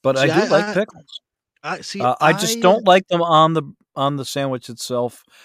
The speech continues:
Speaker 1: per se. Occasionally, um, there will be a really good burger where pickles just make it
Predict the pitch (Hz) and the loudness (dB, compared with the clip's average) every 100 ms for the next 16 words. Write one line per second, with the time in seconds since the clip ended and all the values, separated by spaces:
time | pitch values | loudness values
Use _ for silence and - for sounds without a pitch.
0 | _ _ _ - 123 104 - 107 85 - | _ _ _ -14 -12 -8 -8 -10 -14 -20
1 | _ _ _ _ 135 - 165 185 - 220 | _ _ _ _ -16 -4 0 0 -2 -4
2 | 220 220 220 - - 151 151 151 143 151 | -2 -2 -6 -10 -4 0 2 0 -2 -4
3 | 143 131 147 139 131 110 120 139 113 127 | -4 -4 -6 -6 -6 -6 -8 -10 -8 -8
4 | 143 147 165 170 180 - _ _ - 139 | -4 -2 -2 -2 -8 -10 _ _ -12 -12
5 | - 160 160 156 - 139 - 139 135 123 | -6 -6 -4 -8 -8 -10 -10 -10 -10 -12